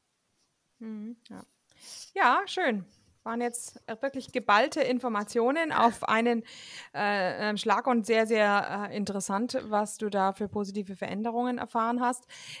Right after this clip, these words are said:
Ähm, ich hab mitbekommen, deine Schwester ist ja, ähm, ne, ähm, ihr kocht, äh, parallel immer zueinander und sie ist Vegetarierin oder ist sie sogar Veganerin? Wie war das nochmal?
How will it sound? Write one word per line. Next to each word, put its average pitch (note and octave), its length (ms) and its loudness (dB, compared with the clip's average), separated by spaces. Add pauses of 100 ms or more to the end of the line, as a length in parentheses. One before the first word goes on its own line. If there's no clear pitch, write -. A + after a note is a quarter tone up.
(120)
Ähm, G3+ 600 2
ich A3+ 180 -4
hab A3 160 -2
mitbekommen, A3+ 640 2
deine G#3 280 2
Schwester C4+ 720 2
ist A#3 260 0
ja, G3+ 600 4
ähm, F#3+ 280 -2
ne, G3 200 -6
ähm, F#3+ 320 -2 (340)
ihr A3 160 -4
kocht, C4 380 2
äh, G3+ 240 2
parallel A3+ 480 4
immer C4 180 2
zueinander B3 500 4
und A#3 100 2
sie A#3+ 80 0
ist A3+ 120 -4
Vegetarierin A3+ 840 2
oder F#3+ 240 2
ist - 140 -4
sie G#3+ 80 -2
sogar F#3+ 320 0
Veganerin? C4 640 2
Wie A3+ 100 -4
war A#3+ 140 4
das B3+ 160 -2
nochmal? C4+ 260 -2